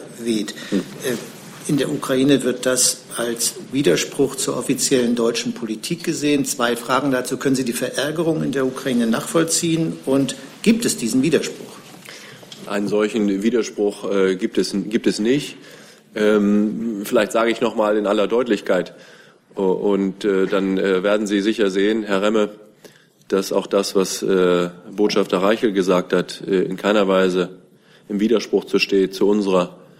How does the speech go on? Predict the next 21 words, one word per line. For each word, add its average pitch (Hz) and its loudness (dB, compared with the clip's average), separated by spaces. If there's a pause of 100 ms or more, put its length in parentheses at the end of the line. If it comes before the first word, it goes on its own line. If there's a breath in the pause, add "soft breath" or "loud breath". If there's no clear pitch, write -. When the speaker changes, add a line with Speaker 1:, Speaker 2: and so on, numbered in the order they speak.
(260 loud breath)
Speaker 2:
äh, 101 -2
politischen 101 -2
Haltung. 101 0 (460 loud breath)
Unsere 135 2
Bemühungen 107 0 (400)
zur - 0
Umsetzung 123 0
der 101 0
Minsker 117 0
Vereinbarungen 110 0
zielen 135 0
darauf 98 0
ab, - -4 (800 soft breath)
die 107 -2
Souveränität 123 2
der 104 4
Ukraine 110 0
über 107 0
ihr 107 2
gesamtes 110 -2
Hoheitsgebiet 113 0